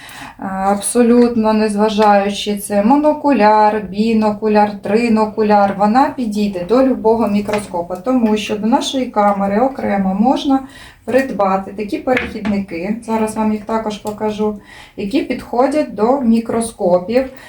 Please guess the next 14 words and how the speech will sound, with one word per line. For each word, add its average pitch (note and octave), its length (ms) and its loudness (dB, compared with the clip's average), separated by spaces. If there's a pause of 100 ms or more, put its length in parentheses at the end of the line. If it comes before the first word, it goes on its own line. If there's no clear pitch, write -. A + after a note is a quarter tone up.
(200)
Stereo, G#3 880 2 (180)
Evolution. G3+ 960 0 (2000)
Деякі C4+ 420 0
моделі B3 440 2
взагалі A3+ 440 0
мі-, G3+ 260 -2
мікроскопів G#3 640 -4
не G#3 100 4
передбачають G#3 1040 2 (2250)
перехідників, A3 800 -2
камера B3+ 380 2
вставляється G#3+ 640 -4
просто G#3 340 -6
так. F3+ 220 -10